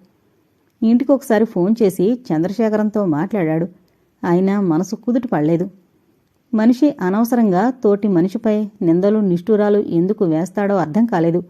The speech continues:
కళ్ళు మూసుకుని కూర్చున్నాడు. "సాబ్," జాఫర్ పరిగెత్తుకునొచ్చాడు. "ఎస్, ఏం జరిగింది?" "ఈరభద్రం సాబు ఆ పూర్ణిమను ఏమో అంటున్నాడు సాబ్,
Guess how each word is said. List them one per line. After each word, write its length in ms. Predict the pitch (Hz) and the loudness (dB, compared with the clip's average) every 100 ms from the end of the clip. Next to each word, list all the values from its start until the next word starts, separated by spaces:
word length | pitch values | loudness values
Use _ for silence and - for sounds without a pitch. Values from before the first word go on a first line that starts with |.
| _ _ _ _ _ _ - | _ _ _ _ _ _ -6
కళ్ళు 200 | 160 175 | -2 0
మూసుకుని 360 | 220 220 220 214 | 0 0 -2 -2
కూర్చున్నాడు. 560 | 240 254 202 151 165 175 - _ - _ _ _ _ _ _ - | -2 -2 0 0 0 -2 -10 _ -20 _ _ _ _ _ _ -12
"సాబ్," 420 | - 196 208 175 - _ _ _ - | 2 4 4 0 -8 _ _ _ -8
జాఫర్ 500 | 165 170 170 175 214 | -4 -2 -2 0 -2
పరిగెత్తుకునొచ్చాడు. 840 | 202 165 185 208 240 160 175 170 165 - _ _ _ - | -2 0 0 0 -2 0 0 -2 -2 -10 _ _ _ -4
"ఎస్, 260 | 185 190 - _ _ _ | 0 0 -4 _ _ _
ఏం 180 | 175 185 | 0 2
జరిగింది?" 500 | 202 208 208 214 226 - _ _ _ _ _ _ 180 | 2 2 2 2 0 -6 _ _ _ _ _ _ 0
"ఈరభద్రం 520 | 180 202 220 202 196 | 2 2 2 2 0
సాబు 480 | 196 165 175 226 247 | 0 0 2 2 0
ఆ 160 | 180 185 | -2 -4
పూర్ణిమను 480 | 185 190 214 233 196 | -2 0 4 4 4
ఏమో 280 | 170 220 | 2 2
అంటున్నాడు 360 | 190 180 220 226 | 0 0 0 2
సాబ్, 260 | - 170 | 0 -2